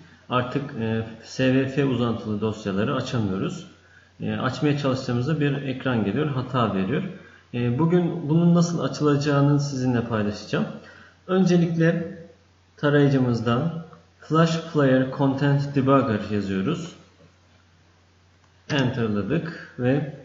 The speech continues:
şu sayfa geldi. Adobe Flash Player Debug Downloads diye. Açılan sayfadan işletim sistemimize göre Windows, Macintosh, Linux, e, Player Global bunlardan bir tane seçiyoruz.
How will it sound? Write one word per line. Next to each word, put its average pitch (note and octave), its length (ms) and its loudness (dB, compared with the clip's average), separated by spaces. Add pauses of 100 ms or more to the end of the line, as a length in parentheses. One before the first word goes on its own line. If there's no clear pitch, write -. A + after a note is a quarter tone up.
(120)
şu - 160 -8
sayfa G#2+ 400 0
geldi. G2 680 0 (260)
Adobe C3+ 300 0
Flash C3 380 -2
Player G#2+ 280 -2
Debug A#2 340 0 (180)
Downloads G2 680 0
diye. B2+ 400 -2 (1500)
Açılan F#3 360 0
sayfadan E3 920 2 (440)
işletim E3+ 540 0
sistemimize D#3+ 600 6
göre A#2+ 240 6
Windows, A#2+ 680 4
Macintosh, B2+ 680 0
Linux, A#2+ 880 2
e, G#2+ 380 -4 (140)
Player B2 240 0
Global A2+ 560 0 (420)
bunlardan A#2 520 2
bir B2 120 2
tane G#2 180 0
seçiyoruz. G2+ 560 -6